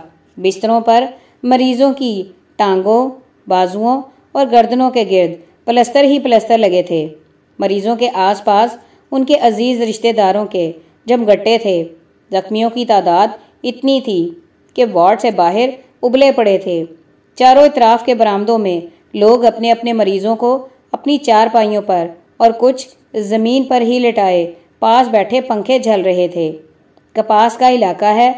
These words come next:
علی احمد نے کہا۔ "کیا؟" "وہاڑی پورے والا،" وہ بولا۔ "سارا پھٹی کا علاقہ ہے۔" "ہاں۔" اعجاز آنکھیں پھاڑے اسے دیکھتا رہا۔ "جب پھٹی کھلتی ہے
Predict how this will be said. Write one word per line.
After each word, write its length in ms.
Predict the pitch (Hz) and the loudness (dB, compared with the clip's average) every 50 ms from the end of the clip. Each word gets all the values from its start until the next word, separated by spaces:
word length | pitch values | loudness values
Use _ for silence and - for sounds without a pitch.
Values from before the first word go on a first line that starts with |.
| 254 - _ _ _ _ | -6 -16 _ _ _ _
علی 260 | 247 247 262 277 - | 0 0 2 2 2
احمد 300 | 233 220 208 214 214 196 | 2 0 2 0 -2 -4
نے 120 | 196 208 185 | -4 -6 -4
کہا۔ 340 | - 185 170 165 165 156 160 156 - _ _ _ _ _ | -4 -4 -4 -4 -6 -8 -10 -12 -18 _ _ _ _ _
"کیا؟" 380 | - 208 202 196 208 240 269 277 - _ _ _ _ _ _ - | 0 2 2 4 4 2 0 -4 -8 _ _ _ _ _ _ -2
"وہاڑی 560 | 214 220 214 220 214 208 208 214 240 262 277 - - _ _ _ _ _ - | 0 0 2 2 2 2 2 2 0 -2 -4 -6 -12 _ _ _ _ _ 0
پورے 280 | 226 240 247 254 247 | 4 4 4 4 4
والا،" 360 | 233 220 202 190 185 180 170 170 170 - _ _ _ _ _ _ _ | 4 4 4 4 2 -2 -4 -8 -12 -18 _ _ _ _ _ _ _
وہ 160 | 240 254 254 | 2 2 4
بولا۔ 420 | 214 220 214 208 190 185 175 170 170 - - _ _ _ _ _ | 4 4 4 4 4 2 0 -2 -6 -12 -18 _ _ _ _ _
"سارا 520 | - - - 214 208 208 214 226 254 269 269 269 - _ _ _ _ _ _ _ | -18 -4 0 2 2 4 4 2 2 0 -2 -6 -12 _ _ _ _ _ _ _
پھٹی 340 | - 247 233 247 269 277 277 | -4 -4 -2 -2 -2 -2 -2
کا 220 | 269 262 254 254 | 2 4 4 4
علاقہ 320 | 247 226 214 202 180 202 196 | 4 4 2 0 2 0 -2
ہے۔" 320 | 190 180 175 165 156 156 165 - _ _ _ _ _ - | -2 -2 -2 -6 -6 -8 -10 -14 _ _ _ _ _ -2
"ہاں۔" 320 | 240 240 226 214 190 175 175 - - _ _ _ _ _ _ _ - | 0 2 2 0 -2 -4 -8 -12 -20 _ _ _ _ _ _ _ -4
اعجاز 420 | 220 214 214 214 220 233 233 226 | -2 2 4 4 4 4 4 2
آنکھیں 280 | 220 208 190 - 240 233 | 0 -2 -2 -2 -2 -2
پھاڑے 420 | 240 226 202 202 208 226 247 254 247 - _ _ _ - | 0 0 0 2 2 2 0 -2 -6 -14 _ _ _ -8
اسے 200 | 254 247 294 277 | 0 2 2 4
دیکھتا 400 | 247 233 214 214 220 226 220 214 | 4 4 2 2 2 0 2 2
رہا۔ 280 | 196 185 180 175 165 165 - - _ _ _ _ _ _ _ - | 2 0 -2 -4 -6 -8 -12 -20 _ _ _ _ _ _ _ -2
"جب 160 | 220 254 262 254 | 0 0 0 2
پھٹی 460 | - 226 220 226 - 226 208 190 180 180 - _ _ _ | 0 -2 -2 -2 -6 -4 -4 -6 -6 -10 -14 _ _ _
کھلتی 460 | - 208 202 202 - 247 254 254 247 | -2 0 0 0 -2 -4 -2 0 2
ہے 180 | 254 262 269 | 4 4 2